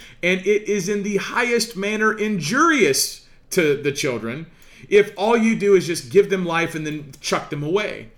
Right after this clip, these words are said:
We also read in the Bible where you cannot, uh, do this gender jumping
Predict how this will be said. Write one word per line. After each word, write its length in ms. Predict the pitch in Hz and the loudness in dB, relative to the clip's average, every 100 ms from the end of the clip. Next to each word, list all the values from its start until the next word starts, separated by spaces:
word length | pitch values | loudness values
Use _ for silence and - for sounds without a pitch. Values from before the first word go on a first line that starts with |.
| - - - | -20 -20 -4
We 180 | 156 160 | -2 0
also 320 | 180 185 190 | 0 0 0
read 420 | 135 135 139 135 | 0 -2 -2 -6
in 220 | 175 185 | -4 -4
the 80 | 165 | -4
Bible 600 | 135 180 240 147 113 139 - - | -2 0 2 0 -2 -6 -12 -6
where 200 | 156 147 | 0 2
you 260 | 131 156 | 0 -6
cannot, 540 | 202 - 180 131 151 - - | -8 -4 -4 -2 -4 -6 -8
uh, 340 | 139 135 131 110 - 113 139 120 | -6 -2 -2 -4 -10 -18 -16 -8
do 180 | 120 165 | 0 0
this 180 | 170 147 | 0 -2
gender 400 | 120 160 240 226 | 0 2 4 2
jumping 540 | - 110 98 76 - | 0 -8 -8 -14 -18